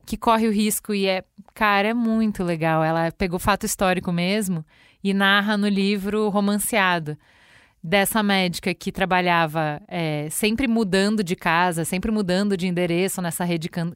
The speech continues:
clandestina, sempre se arriscando a ser presa,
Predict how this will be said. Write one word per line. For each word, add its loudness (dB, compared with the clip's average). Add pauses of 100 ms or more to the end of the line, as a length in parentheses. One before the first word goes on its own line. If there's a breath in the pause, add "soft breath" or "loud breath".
clandestina, -2 (400 loud breath)
sempre 0
se 0
arriscando 0
a -2
ser -2
presa, 0